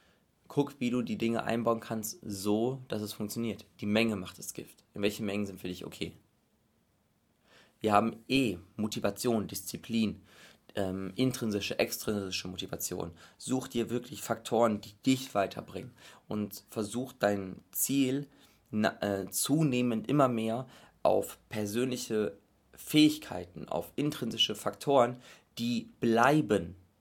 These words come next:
zu basieren, damit die Motivation und die Disziplin groß bleibt. Fordere dich selbst heraus, trainiere deine, deine Belastungsfähigkeit. Und immer weniger wird es wichtig für dich werden,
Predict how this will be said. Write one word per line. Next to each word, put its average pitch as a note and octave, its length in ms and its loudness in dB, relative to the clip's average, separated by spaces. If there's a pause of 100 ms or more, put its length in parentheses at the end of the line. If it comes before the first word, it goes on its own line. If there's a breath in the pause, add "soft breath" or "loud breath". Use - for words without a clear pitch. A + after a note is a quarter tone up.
(380)
zu - 180 -6
basieren, G#2 340 2
damit G#2 240 0
die A2+ 60 -4
Motivation A2 520 -2
und G#2 80 0
die F#2+ 80 -4
Disziplin A#2 560 -4
groß F2+ 140 -4
bleibt. - 420 -6
Fordere B2+ 380 6
dich A2+ 160 -8
selbst A#2+ 240 0
heraus, A#2 460 2 (280 loud breath)
trainiere B2 360 2
deine, A2+ 400 2
deine G2+ 540 -2 (440 soft breath)
Belastungsfähigkeit. - 1080 2 (840 soft breath)
Und G#2 300 -2 (320)
immer C#3+ 280 6
weniger B2+ 380 2
wird A2 140 -6
es - 280 -8
wichtig A#2+ 380 -4
für G#2 140 -4
dich G#2 160 -8
werden, G#2 360 0